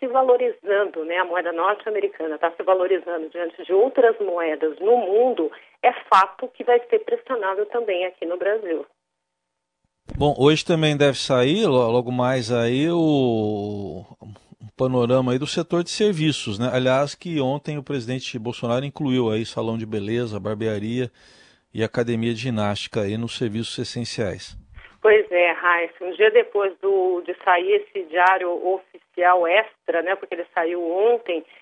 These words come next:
Speaker 1: é, por volta de umas dezenove horas, incluindo salões de beleza, academias, barbearias, como você falou, como serviços essenciais, o I B G E divulga daqui a pouquinho, às nove horas da manhã,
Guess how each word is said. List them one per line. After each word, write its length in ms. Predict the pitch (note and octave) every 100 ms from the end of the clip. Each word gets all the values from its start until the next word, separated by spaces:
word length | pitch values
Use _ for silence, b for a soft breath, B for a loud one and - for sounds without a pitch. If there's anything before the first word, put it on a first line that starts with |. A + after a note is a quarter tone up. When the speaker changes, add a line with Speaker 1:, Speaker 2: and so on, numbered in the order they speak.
| b
Speaker 1:
é, 520 | F3 F3 F3 F3 F3
por 160 | E3+ F#3
volta 280 | F3+ F#3+ F#3+
de 120 | F3+
umas 220 | F#3 F3+
dezenove 600 | D#3+ D#3 F3+ F3+ G3+ F#3+
horas, 280 | F#3 F3+ F3
incluindo 500 | F#3 E3+ F#3 F#3 E3 -
salões 280 | F3+ F3+ F3+
de 80 | D#3+
beleza, 600 | E3+ E3+ A3 G#3+ E3+ F3
academias, 880 | - F3+ E3+ E3 F#3 A3 A3 F#3 E3
barbearias, 800 | F3+ F3+ F#3 E3 E3+ G#3 A3 G3
como 160 | F#3+ F3+
você 280 | F#3 - F#3
falou, 380 | F#3 F#3 F3 E3 B B
como 260 | - G3 F#3+
serviços 560 | G3+ F3 A3+ C#4 B3+ G#3
essenciais, 720 | G3+ F#3+ F#3 - G3+ G#3 A#3 B B _
o 60 | G#3
I 60 |
B 160 | G#3 G#3
G 100 | G#3
E 80 | G3
divulga 320 | F#3 F#3+ F#3+
daqui 220 | F#3+ G3+
a 80 | B3
pouquinho, 480 | C4 A3+ - G3+ F#3+
às 60 |
nove 360 | F#3 G#3 A3+ A3
horas 300 | F#3 F3+ E3+
da 140 | F3 F3+
manhã, 500 | F3+ G3 G#3 A3